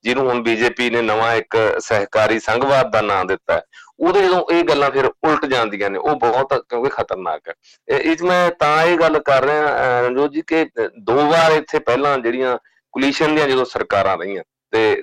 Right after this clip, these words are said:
ਦਸ ਸਾਲ ਤਾਂ ਜਿਹੜੀ ਸੀਗੀ, ਅਹ, ਸਾਡੇ, ਅਹ, ਕਾਂਗਰਸ ਦੀ ਅਗਵਾਈ ਵਾਲੀ ਜਾਂ ਇਹ ਕਹਿ ਲਓ ਕਿ ਡਾਕਟਰ ਮਨਮੋਹਨ ਸਿੰਘ ਦੀ ਅਗਵਾਈ ਵਾਲੀ ਸਰਕਾਰ ਹੀ ਰਹੀ, ਉਹ ਵੀ ਕੋਲੀਸ਼ਨ ਦੀ ਸਰਕਾਰ ਸੀ ਕਾਂਗਰਸ ਨੇ ਦੂਜੀਆਂ ਪਾਰਟੀਆਂ ਨਾਲ ਮਿਲ ਕੇ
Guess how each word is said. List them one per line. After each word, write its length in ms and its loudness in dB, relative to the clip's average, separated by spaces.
ਦਸ 260 2
ਸਾਲ 200 2
ਤਾਂ 520 2
ਜਿਹੜੀ 240 0
ਸੀਗੀ, 380 -6
ਅਹ, 500 -4
ਸਾਡੇ, 420 0
ਅਹ, 480 -2
ਕਾਂਗਰਸ 420 -2
ਦੀ 180 0
ਅਗਵਾਈ 280 2
ਵਾਲੀ 280 2
ਜਾਂ 180 0
ਇਹ 120 0
ਕਹਿ 180 0
ਲਓ 160 0
ਕਿ 140 -2
ਡਾਕਟਰ 300 -4
ਮਨਮੋਹਨ 340 -6
ਸਿੰਘ 260 -6
ਦੀ 120 0
ਅਗਵਾਈ 280 0
ਵਾਲੀ 220 0
ਸਰਕਾਰ 420 -2
ਹੀ 60 2
ਰਹੀ, 160 0
ਉਹ 100 2
ਵੀ 100 -2
ਕੋਲੀਸ਼ਨ 420 -4
ਦੀ 100 -2
ਸਰਕਾਰ 400 0
ਸੀ 200 -14
ਕਾਂਗਰਸ 360 -2
ਨੇ 160 -2
ਦੂਜੀਆਂ 380 -4
ਪਾਰਟੀਆਂ 380 -2
ਨਾਲ 120 -2
ਮਿਲ 200 -2
ਕੇ 220 -2